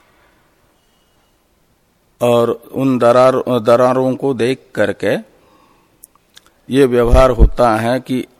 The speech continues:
अब ये किनारा गिरना चाहता है। तो चाहना ये तो चेतन का धर्म है। पीपति सती का अर्थ है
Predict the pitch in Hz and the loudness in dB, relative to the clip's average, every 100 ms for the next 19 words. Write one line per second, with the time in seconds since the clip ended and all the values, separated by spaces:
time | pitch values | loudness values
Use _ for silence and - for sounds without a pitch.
0 | - 123 127 117 - 117 117 117 120 208 | -6 0 0 0 -4 -4 -2 0 0 -2
1 | _ _ _ _ _ _ _ _ _ _ | _ _ _ _ _ _ _ _ _ _
2 | _ _ - 98 117 123 135 131 - 104 | _ _ -18 -8 -6 -2 0 0 -2 -6
3 | 107 - 104 104 101 113 - _ _ _ | -4 -4 -4 -4 -10 -12 -18 _ _ _
4 | _ _ _ _ _ _ _ _ _ _ | _ _ _ _ _ _ _ _ _ _
5 | _ _ _ _ _ _ _ _ _ _ | _ _ _ _ _ _ _ _ _ _
6 | _ _ _ - 113 - - - _ _ | _ _ _ -10 -6 -8 -10 -20 _ _
7 | - - 113 120 127 147 151 - - 117 | -8 -2 -2 0 2 2 2 -2 -8 -4
8 | 135 131 - 92 151 226 _ _ _ _ | -2 -2 -4 -2 -2 -4 _ _ _ _
9 | _ _ - 131 127 135 123 110 98 95 | _ _ -6 -4 -2 -4 -2 -6 -6 -8
10 | 87 82 71 - _ _ _ _ _ _ | -10 -14 -16 -20 _ _ _ _ _ _
11 | _ _ _ _ _ _ _ _ _ _ | _ _ _ _ _ _ _ _ _ _
12 | _ _ _ 135 143 - 127 135 131 127 | _ _ _ -2 0 0 0 0 -2 -4
13 | 117 147 165 - _ _ _ - 123 123 | -4 -4 -4 -10 _ _ _ -2 0 0
14 | - 123 120 143 | -4 -6 -4 -4